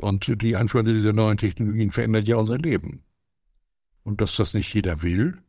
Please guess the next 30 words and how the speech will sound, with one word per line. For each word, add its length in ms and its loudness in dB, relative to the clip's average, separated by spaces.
dass 200 -8
man 80 0
dann 160 -4
plötzlich 340 -2
auf 80 -2
eine 240 2
Art 140 -2
und 80 -2
Weise 260 0
lebt, 320 -2
wie 60 -2
man 140 -2
es 100 -10
nicht 160 -6
gewöhnt 500 -2
ist, 300 -6
wo 100 -6
man 140 -2
vielleicht 300 0
sagt, 280 -4
"Das 280 -8
passt 280 -6
nicht 160 -8
zu 140 -4
mir", 280 -2
das 260 -6
finde 320 -4
ich 60 -6
schon 180 0
legitim. 480 0